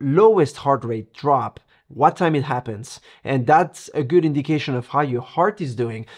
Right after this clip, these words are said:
Uh, the fact that it doesn't need to pump so much to get the blood into circulation is a good indication that your heart is in good shape. So again, it's not a medical grade device, but it gives you an indication that tells you a little bit how you're doing.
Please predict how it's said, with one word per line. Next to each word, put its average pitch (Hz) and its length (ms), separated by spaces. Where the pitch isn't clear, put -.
Uh, 120 240
the 131 80
fact 151 220
that 135 120
it 117 60
doesn't 147 220
need 147 160
to 120 120
pump 175 260
so 135 200
much 151 360
to 120 80
get 117 180
the 113 80
blood 127 320
into 131 180
circulation 131 680
is 156 260
a 143 80
good 127 320
indication 123 560
that 117 180
your 135 120
heart 120 280
is 120 280
in 117 120
good 110 200
shape. 135 340
So - 200
again, 143 380
it's 123 220
not 151 200
a 135 40
medical 127 520
grade 127 260
device, 120 480
but 131 100
it 123 100
gives 147 200
you 165 80
an 170 80
indication 202 580
that 165 140
tells 131 260
you 139 60
a 139 40
little 135 160
bit 123 180
how 123 160
you're 110 200
doing. 135 360